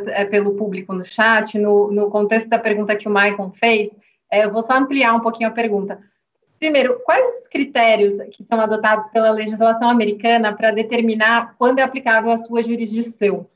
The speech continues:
O Cloud Act, ele prevê que a justiça americana, ao emitir um mandado solicitando arquivos digitais, ela tem acesso aos dados ama-, armazenados também em servidores de outros países.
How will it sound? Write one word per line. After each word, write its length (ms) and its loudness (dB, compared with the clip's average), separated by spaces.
O 80 -20
Cloud 400 0
Act, 400 0
ele 200 -4
prevê 680 2
que 60 -2
a 80 4
justiça 400 -4
americana, 460 0
ao 100 2
emitir 500 -2
um 60 -4
mandado 680 0
solicitando 560 0
arquivos 400 -2
digitais, 640 0
ela 220 0
tem 280 0
acesso 460 0
aos 280 0
dados 380 -2
ama-, 340 -4
armazenados 640 0
também 540 0
em 40 0
servidores 540 -2
de 100 -2
outros 320 -6
países. 640 0